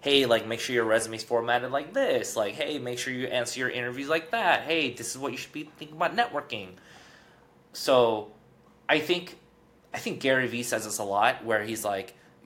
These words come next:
"Give without expecting anything in return, and you will get so much back," and I think that's very much true. On the other hand, with our product, I think that we do have an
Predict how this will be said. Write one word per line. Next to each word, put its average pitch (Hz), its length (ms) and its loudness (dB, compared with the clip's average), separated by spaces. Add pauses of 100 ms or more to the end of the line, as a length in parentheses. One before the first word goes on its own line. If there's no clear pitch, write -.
(100)
"Give 160 500 4
without 120 460 6
expecting 117 480 0
anything 110 340 -10
in 104 80 -12
return, 107 520 -4
and 110 180 -12
you 107 120 -4
will 104 180 -6
get 101 340 -6 (140)
so 110 320 0
much 98 300 -10
back," 98 300 -2
and 101 100 -8
I 95 40 -8
think 104 220 -16
that's 101 240 -12
very 98 380 -10
much 92 280 -12
true. 117 440 -8 (640)
On 139 200 10
the 127 220 -2
other 185 220 6
hand, 143 280 0
with 123 140 -2
our 110 60 0
product, 175 680 6
I 127 100 6
think 170 420 -4
that 123 440 2
we 127 120 -6
do 131 260 -2
have 135 260 4
an - 80 -6